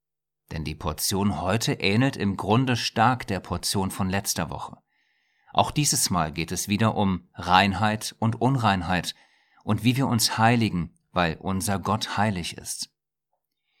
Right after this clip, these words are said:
Die Lesung heute macht also eigentlich an der Stelle weiter, wo die letzte aufgehört hat, und zeigt uns weiter auf,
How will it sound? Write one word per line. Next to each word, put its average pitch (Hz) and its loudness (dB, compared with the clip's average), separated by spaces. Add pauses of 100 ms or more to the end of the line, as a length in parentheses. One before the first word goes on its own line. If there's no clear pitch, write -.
(220)
Die 95 2
Lesung 120 4
heute 123 2
macht 107 2
also 92 -2
eigentlich 117 2
an 104 0
der 98 -2
Stelle 98 -2
weiter, 117 2 (400)
wo 107 2
die 110 4
letzte 113 2
aufgehört 90 0
hat, - -10 (360)
und 101 -2
zeigt - 4
uns 120 -2
weiter 110 2
auf, 104 0